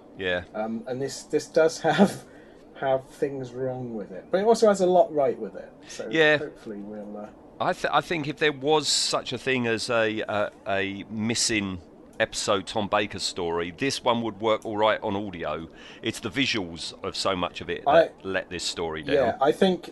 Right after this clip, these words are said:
Speaker 2: if, yeah, if this, if, if the B B C had been wiping Tom Baker stuff and this just existed as an audio, I think it would be thought much m-, more highly of.
Speaker 1: Mm.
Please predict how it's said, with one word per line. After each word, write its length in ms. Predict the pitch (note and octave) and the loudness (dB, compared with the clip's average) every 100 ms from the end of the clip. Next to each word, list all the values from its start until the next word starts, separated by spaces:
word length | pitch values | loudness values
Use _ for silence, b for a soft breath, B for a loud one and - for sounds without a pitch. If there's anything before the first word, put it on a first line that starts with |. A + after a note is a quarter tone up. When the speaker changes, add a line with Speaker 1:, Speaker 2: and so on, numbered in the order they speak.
| - | -2
Speaker 2:
if, 220 | F3 - | -2 0
yeah, 160 | E3+ C3 | 2 2
if 200 | D3+ - | 2 0
this, 420 | F#3 - - - - - - - | 0 -2 -10 -14 -20 -20 -14 -8
if, 160 | F3 - | -8 -8
if 100 | F3 | -8
the 80 | - | -4
B 180 | D#3+ F#3+ | 0 2
B 80 | F#3 | 0
C 180 | - F3 | 0 0
had 120 | D3 | 2
been 160 | D3 C#3+ | -2 0
wiping 520 | C#3 C3+ B2 B2+ A#2 - B B B - | 2 0 -2 -6 -8 -12 B B B -12
Tom 200 | - A#2 | -8 -4
Baker 280 | A2 G#3 - | -4 -6 -10
stuff 380 | - - - - | -12 -10 -10 -10
and 180 | A2+ G#2+ | -8 -6
this 280 | A#2 - - | -4 -6 -8
just 320 | - A2 - - - | -10 -12 -12 -20 -16
existed 540 | A2 F#3+ A2 - - F#2+ | -14 -10 -10 -10 -12 -8
as 240 | G2 F#2+ | -8 -8
an 100 | G2 | -10
audio, 560 | G2+ G#2+ G2 D#2+ C2 - - | -10 -10 -10 -10 -10 -12 -10
I 80 | |
think 240 | A2 C#3 A#2 | -8 -8 -10
it 80 | A2 | -12
would 140 | G2+ | -10
be 100 | G#2+ | -10
thought 380 | G2 - G2+ F#2 | -10 -8 -8 -8
much 400 | A2+ G2+ - - - | -8 -8 -10 -18 -18
m-, 260 | A2 G2+ G2+ - - | -12 -10 -10 -14 -14
more 340 | G2+ F#2 F2+ - - | -12 -10 -12 -16 -16
highly 500 | - G#2 G2 F2 D#2+ | -8 -8 -8 -12 -12
of. 240 | C2 A1+ - - - | -12 -12 -16 -20 -12
Speaker 1:
Mm. 180 | G2 A2+ | -8 -8